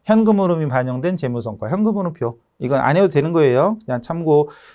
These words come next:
개념 체계에 나온 내용을 좀 요약을 해놓은 거지 이거를 꼭 외워야 되는 건 아닙니다.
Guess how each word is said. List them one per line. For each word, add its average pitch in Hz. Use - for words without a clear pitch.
개념 185
체계에 170
나온 139
내용을 127
좀 127
요약을 123
해놓은 185
거지 120
이거를 120
꼭 196
외워야 120
되는 107
건 190
아닙니다. 117